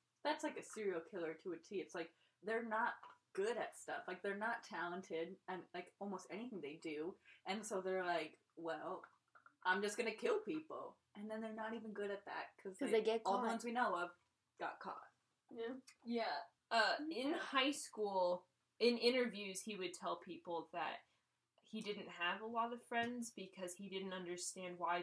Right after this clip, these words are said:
Speaker 4: people would make human connections with each other. He didn't understand the purpose.
Speaker 1: What a
Speaker 4: Or
Speaker 3: As an
Speaker 1: sociopath.
Speaker 3: introvert, I
Speaker 4: being
Speaker 3: kinda get that.
Speaker 2: <laughs>
Speaker 4: Also, I think that he may have said that for attention, though, because some of his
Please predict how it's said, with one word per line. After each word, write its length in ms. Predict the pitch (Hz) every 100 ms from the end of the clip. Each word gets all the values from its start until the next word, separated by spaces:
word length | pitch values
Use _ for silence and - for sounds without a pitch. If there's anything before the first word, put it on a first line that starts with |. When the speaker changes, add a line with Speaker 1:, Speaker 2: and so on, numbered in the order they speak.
| 175
Speaker 4:
people 260 | 175 175
would 120 | 165 160
make 300 | 165 160 -
human 260 | 185 175 165
connections 540 | - 156 143 - 143 -
with 160 | 143
each 180 | - -
other. 160 | 151 160 -
He 80 | 180
didn't 200 | 185 185
understand 460 | 165 175 - 175
the 40 | -
purpose. 600 | - 254 254 233 233 -
Speaker 1:
What 220 | 269 262 254
a 100 | 262
Speaker 4:
Or 280 | 190 185 175 - 175
Speaker 3:
As 160 | 233 240
an 140 | 254
Speaker 1:
sociopath. 80 | 226
Speaker 3:
introvert, 360 | 277 285 190 240
I 20 |
Speaker 4:
being 220 | 226 226
Speaker 3:
kinda 220 | 226 -
get 180 | - -
that. 200 | - 180 269
Speaker 2:
<laughs> 460 | 339 349 508 - 587 605 -
Speaker 4:
Also, 580 | 311 339 415 339 285 262
I 80 | 269 269 -
think 240 | 311 349
that 80 | 330
he 240 | 240 277 254
may 160 | 247
have 140 | 247 214
said 280 | - - 392 330
that 240 | 233 -
for 100 | 226
attention, 640 | 202 196 208 196 - 202
though, 220 | 190 185 180
because 380 | 190 214 208 -
some 180 | 226
of 140 | 240 240
his 160 | 202